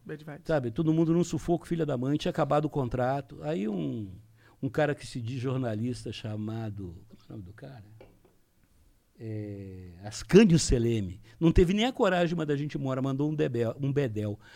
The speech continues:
Speaker 2: Eu liguei pro Merval Pereira, que me é o seguinte, eu fui contratado pelo,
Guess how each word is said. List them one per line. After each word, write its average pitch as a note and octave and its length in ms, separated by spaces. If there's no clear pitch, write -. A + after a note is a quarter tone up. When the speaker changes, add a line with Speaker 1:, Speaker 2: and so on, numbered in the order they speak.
Speaker 2:
Eu G#3 120
liguei F3+ 240
pro F3 120
Merval D3 320
Pereira, C3+ 320
que C#3+ 80
me C#3 200
é D#3 40
o E3+ 140
seguinte, C3 400
eu C3 60
fui F3+ 100
contratado D#3+ 640
pelo, C3+ 540